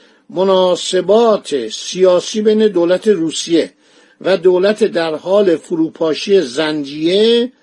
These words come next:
با فرستادن نماینده‌ای از شیراز به سن پترزبورگ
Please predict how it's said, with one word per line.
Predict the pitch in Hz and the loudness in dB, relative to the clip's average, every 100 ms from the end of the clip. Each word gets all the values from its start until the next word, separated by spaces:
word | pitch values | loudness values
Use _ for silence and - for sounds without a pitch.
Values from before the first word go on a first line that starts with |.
| _ - | _ -2
با | 180 202 | 0 2
فرستادن | 202 196 175 - 170 175 208 226 | 2 0 -2 -4 -4 -2 0 0
نماینده‌ای | 202 175 165 165 165 185 190 | 0 0 -2 -2 -2 2 2
از | 151 | 0
شیراز | - 160 160 190 156 113 | -4 -4 2 2 2 -2
به | 143 | -10
سن | - 170 | -8 -8
پترزبورگ | 156 165 - 175 156 135 185 214 247 | -6 -6 -2 -2 -2 -4 0 2 2